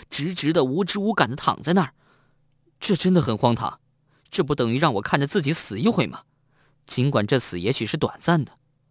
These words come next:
但毕竟是死啊。想想真的有些让我胆战心惊。但我又怎么能拒绝这多次帮助过我、这刚刚把我从恶鬼手下救出的我的好朋友陶博士呢？我略微想了一下，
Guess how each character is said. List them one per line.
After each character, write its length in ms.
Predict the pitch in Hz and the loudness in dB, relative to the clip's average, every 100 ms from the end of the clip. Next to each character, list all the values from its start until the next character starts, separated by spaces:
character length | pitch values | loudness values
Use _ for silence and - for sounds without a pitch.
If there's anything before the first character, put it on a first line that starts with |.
| _ - | _ -4
但 100 | 240 | -2
毕 180 | - 240 | 0 0
竟 140 | 247 | 2
是 140 | 262 | 2
死 200 | - - - | 0 -2 -6
啊。 180 | 123 - _ _ _ _ _ _ _ _ | -10 -12 _ _ _ _ _ _ _ _
想 320 | - 107 101 | -4 0 0
想 220 | 110 92 | -2 -2
真 180 | - 139 | 0 2
的 80 | 123 | 2
有 140 | 101 | 0
些 140 | - 107 | -2 0
让 180 | 107 87 | 0 0
我 80 | |
胆 220 | 95 - - | -6 -8 -8
战 100 | 104 | -4
心 220 | - 117 | 0 0
惊。 180 | 113 139 _ _ _ _ _ _ _ _ _ _ _ _ _ _ _ | 0 -4 _ _ _ _ _ _ _ _ _ _ _ _ _ _ _
但 200 | 190 156 | 0 0
我 120 | 113 | 0
又 120 | 131 | 0
怎 160 | 151 104 | 0 -4
么 40 | |
能 140 | 101 143 | -4 -4
拒 160 | 196 | -4
绝 240 | 131 117 120 _ - | -2 -2 -4 _ -4
这 120 | 147 | -2
多 180 | 139 156 | 0 0
次 160 | - | 0
帮 220 | 123 160 180 | 0 2 2
助 140 | 139 | 2
过 120 | 110 | 0
我、 300 | 80 57 - - - - - | 0 -4 -10 -16 -20 -20 -4
这 120 | 123 | -2
刚 220 | 117 123 | 2 2
刚 140 | 127 120 | 2 0
把 160 | 110 | 0
我 80 | 104 | -2
从 180 | - 117 | -2 -2
恶 160 | 143 123 | 0 0
鬼 160 | 113 | -2
手 160 | 113 98 | -2 -4
下 140 | 113 | -4
救 240 | - 220 131 | 0 0 2
出 160 | 117 | 0
的 180 | 107 90 _ - | -2 -2 _ -6
我 160 | 113 | -4
的 80 | 117 | -4
好 180 | - 98 | -4 -6
朋 180 | - 123 | -2 -4
友 60 | |
陶 280 | - 113 170 | -4 0 0
博 160 | 190 101 | 0 -4
士 180 | - | -8
呢？ 140 | 82 - _ _ _ _ _ _ _ _ _ _ _ _ | -10 -18 _ _ _ _ _ _ _ _ _ _ _ _
我 120 | - 110 | 0 4
略 180 | 120 | 4
微 120 | 101 110 | 2 0
想 200 | - - | -4 -8
了 60 | |
一 80 | - | -12
下， 240 | - - | -10 -12